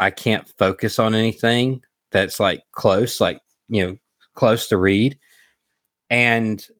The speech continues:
on the cruise ship, I noticed I couldn't focus on anything the whole time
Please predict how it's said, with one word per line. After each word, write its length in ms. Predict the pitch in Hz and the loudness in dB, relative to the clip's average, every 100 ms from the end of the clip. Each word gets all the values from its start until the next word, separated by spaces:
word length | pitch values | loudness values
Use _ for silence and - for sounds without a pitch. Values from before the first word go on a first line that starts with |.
| _ | _
on 200 | 123 117 | -2 0
the 60 | 110 | -2
cruise 380 | - 156 165 151 | -2 0 0 -2
ship, 460 | - 113 107 101 _ _ _ _ _ _ _ _ _ - | 0 0 0 -4 _ _ _ _ _ _ _ _ _ -2
I 220 | 117 123 | 0 2
noticed 360 | 120 120 110 - | 2 0 0 -4
I 80 | |
couldn't 280 | 107 123 98 | -4 -4 -4
focus 260 | 123 107 101 | -2 -2 -2
on 160 | 101 | -4
anything 340 | 104 107 107 92 | -2 -4 -6 -8
the 100 | 87 | -8
whole 200 | 95 90 | -8 -10
time 540 | - - 104 - - | -10 -4 -4 -6 -14